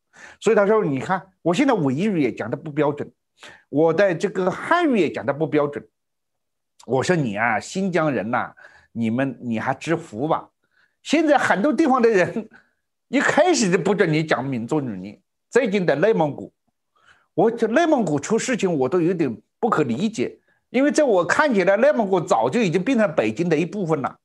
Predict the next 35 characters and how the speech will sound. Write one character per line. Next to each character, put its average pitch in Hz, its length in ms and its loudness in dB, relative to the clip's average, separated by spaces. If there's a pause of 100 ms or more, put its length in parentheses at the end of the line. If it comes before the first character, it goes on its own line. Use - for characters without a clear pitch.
对 196 100 0
不 202 80 0
对？ 190 360 -2
已 170 80 -6
经 247 120 0
完 220 160 2
全 226 120 2
汉 - 260 0
化 196 160 2
了。 - 200 -2 (280)
你 185 120 0
说 226 140 4
内 277 120 6
蒙 226 140 2
古 165 100 0
出 170 140 0
来 185 100 2
一 185 160 0
个 175 160 0
人， 135 240 -2 (240)
有 196 140 0
几 139 180 0
个 151 140 0
人 160 140 2
不 170 120 -2
是 160 80 0
汉 208 200 -2
人 175 120 -2
的 147 80 0
干 180 220 0
部 151 80 -4
啊？ 139 220 0
刘 147 100 2
文 208 180 2
山， 208 260 2